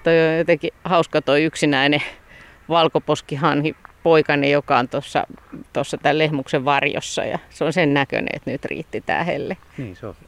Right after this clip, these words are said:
Speaker 2: se on fiksu. Se on tullut varjoon ihan selkeästi. Nämä muut, no nääkin varjossa, mutta aika lähellä, niin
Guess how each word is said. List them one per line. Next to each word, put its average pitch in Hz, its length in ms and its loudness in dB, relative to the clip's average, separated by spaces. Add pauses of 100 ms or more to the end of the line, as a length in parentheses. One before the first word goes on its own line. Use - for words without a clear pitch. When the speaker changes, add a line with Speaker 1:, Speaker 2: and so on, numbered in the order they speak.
(140)
Speaker 2:
se - 140 -14
on 104 80 -8
fiksu. - 420 -12 (160)
Se - 160 -10
on 98 80 -6
tullut 110 260 -4
varjoon 87 380 -4
ihan 90 140 -4
selkeästi. - 680 -6
Nämä 90 220 -10
muut, 95 280 -12 (140)
no 113 80 -2
nääkin 95 360 -2
varjossa, 85 500 -10
mutta 87 300 -8
aika 92 220 -8
lähellä, 92 380 -6
niin 90 140 -14